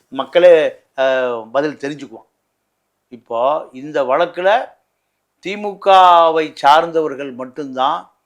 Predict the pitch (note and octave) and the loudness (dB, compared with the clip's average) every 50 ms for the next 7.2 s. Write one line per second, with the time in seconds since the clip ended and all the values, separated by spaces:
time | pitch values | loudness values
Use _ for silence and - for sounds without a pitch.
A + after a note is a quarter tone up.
0 | _ _ _ _ _ _ _ _ - C#3 C#3 C#3+ C#3+ C#3 C3+ C3 C3 B2+ B2 B2 | _ _ _ _ _ _ _ _ -6 -4 -4 -2 -2 -4 -4 -6 -6 -8 -10 -10
1 | D3 E3 E3+ D#3+ E3 D3+ C#3 B2+ - D#3+ D#3 C#3 A2+ B2+ D3 C#3 C3 A2+ A2+ A2+ | -10 -10 -8 -4 -4 -4 -4 -4 -6 -10 -10 -8 -6 -4 -4 -4 -4 -6 -12 -14
2 | A2+ G#2+ G#2 A#2 - _ _ _ _ _ _ _ _ _ _ _ _ _ _ _ | -14 -14 -16 -16 -20 _ _ _ _ _ _ _ _ _ _ _ _ _ _ _
3 | _ - G3 F#3+ F#3 F3 F#3 G#3 A#3 A#3+ A#3 A#3 A3 A3 G#3 G#3 G#3+ A3+ A3+ A3 | _ -12 -8 -6 -4 -2 2 2 4 4 4 2 2 0 -4 -6 -8 -4 0 0
4 | G#3+ G3+ G3 - A3 A3+ C4 - - _ _ _ _ _ _ _ _ - - B3 | 0 0 0 2 2 2 2 0 -6 _ _ _ _ _ _ _ _ -6 -2 2
5 | C#4 D#4 D4+ D4+ C#4 B3+ A#3+ B3 A#3 G#3+ G#3 G3 F#3 F3 D3+ B2+ B2+ A2+ - _ | 2 2 2 2 0 0 2 4 4 4 4 4 2 2 0 0 -8 -16 -18 _
6 | _ _ _ _ _ _ _ _ _ - G#3 G#3 G3+ G3+ F3+ F#3+ G#3+ G3+ E3 C#3+ | _ _ _ _ _ _ _ _ _ -10 -8 -4 -4 0 2 4 4 4 4 2
7 | B2 B2+ A2 - | -2 -10 -16 -16